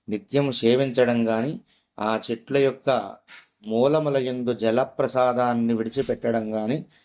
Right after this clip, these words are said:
చెయ్యడం చేత వీరికి మంచి జరుగుతుంది. అనంతరం మీనరాశి. మీనరాశి వారికి జన్మమందు రాహువు,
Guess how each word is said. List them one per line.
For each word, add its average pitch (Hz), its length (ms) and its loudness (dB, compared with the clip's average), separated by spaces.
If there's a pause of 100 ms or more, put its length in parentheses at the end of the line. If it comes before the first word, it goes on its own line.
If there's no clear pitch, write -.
(160)
చెయ్యడం 123 460 2
చేత 151 320 0 (540)
వీరికి 110 380 2
మంచి 113 320 -2
జరుగుతుంది. 98 640 -2 (460)
అనంతరం 117 580 0 (560)
మీనరాశి. 113 720 -2 (440)
మీనరాశి 120 640 0
వారికి 107 520 -4 (480)
జన్మమందు 120 760 0
రాహువు, 117 540 0